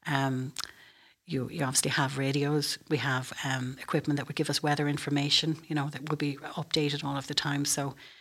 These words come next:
we would regularly be updating pilots on weather information. Um, and then we would have a constant stream of information coming in about aircraft,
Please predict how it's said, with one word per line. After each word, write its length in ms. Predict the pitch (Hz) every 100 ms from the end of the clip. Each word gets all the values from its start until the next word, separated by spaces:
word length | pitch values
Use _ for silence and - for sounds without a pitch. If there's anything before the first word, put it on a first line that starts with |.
| -
we 80 | 170
would 160 | 156 151
regularly 440 | 147 147 147 143
be 220 | 143 139 135
updating 440 | 143 - 143 147
pilots 400 | 139 143 139 -
on 120 | 135
weather 240 | 135 135 135
information. 640 | 131 - 139 139 - 139 143 - - - -
Um, 360 | - 143 135 143
and 100 | 165
then 120 | 151 139
we 140 | 143
would 160 | 156 151
have 140 | 156
a 40 |
constant 440 | - 165 147 - 151
stream 320 | - 147 143
of 280 | 147 147 143 -
information 480 | 160 156 147 143 160
coming 260 | 151 151
in 120 | 147
about 300 | 143 143 147
aircraft, 640 | 143 143 - 151 139 -